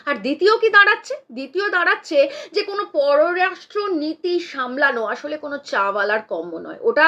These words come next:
আসলে পণ্ডিত জওহরলাল নেহেরু বামপন্থীদের সঙ্গে আলোচনা করে যে পররাষ্ট্রনীতি নির্ধারণ করেছেন, সেটার বাইরে যাওয়ার মতন শক্তি অন্ততপক্ষে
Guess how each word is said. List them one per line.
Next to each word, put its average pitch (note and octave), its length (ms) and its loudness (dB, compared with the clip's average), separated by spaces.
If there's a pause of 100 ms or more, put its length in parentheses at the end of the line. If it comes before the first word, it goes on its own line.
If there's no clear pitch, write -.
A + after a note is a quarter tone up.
আসলে E4 260 0 (360)
পণ্ডিত F#4 360 4 (140)
জওহরলাল F#4 580 4 (100)
নেহেরু D#4 300 4 (380)
বামপন্থীদের F4+ 920 2 (120)
সঙ্গে D#4 340 0 (240)
আলোচনা D#4+ 440 4 (180)
করে E4 240 2 (640)
যে F#4 160 2 (480)
পররাষ্ট্রনীতি G4+ 920 4
নির্ধারণ F4+ 400 -2 (120)
করেছেন, E4+ 320 -2 (140)
সেটার D4 360 -2 (160)
বাইরে A3+ 300 0 (160)
যাওয়ার A#3 340 4 (100)
মতন A3+ 240 -6 (220)
শক্তি - 420 -8 (500)
অন্ততপক্ষে G#4 480 2